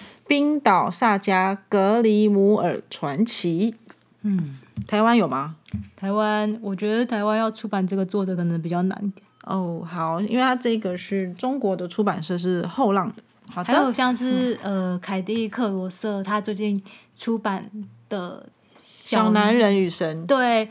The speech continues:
Speaker 2: 我会推荐这些书都，其实都是因为我非常希望就是在台湾的那个市场能够多一点这样类型的书欸，因为我觉得在，在中文出版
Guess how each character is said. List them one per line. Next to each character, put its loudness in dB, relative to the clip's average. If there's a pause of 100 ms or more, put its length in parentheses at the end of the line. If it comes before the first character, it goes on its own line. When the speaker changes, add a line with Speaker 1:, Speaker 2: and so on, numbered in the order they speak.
(280)
Speaker 2:
我 2
会 4
推 -2
荐 2
这 2
些 0
书 -4
都， 0
其 -2
实 -2
都 4
是 -4
因 0
为 4
我 4
非 2
常 2
希 0
望 4
就 2
是 0 (480)
在 2 (240)
台 0
湾 0
的 0
那 -2
个 -4
市 -4
场 -2
能 0
够 -4
多 2
一 2
点 -2
这 0
样 0
类 -2
型 -6
的 -6
书 -4
欸， -12 (220)
因 4
为 6
我 4
觉 0
得 2 (200)
在， 2 (140)
在 0
中 2
文 2
出 -6
版 -6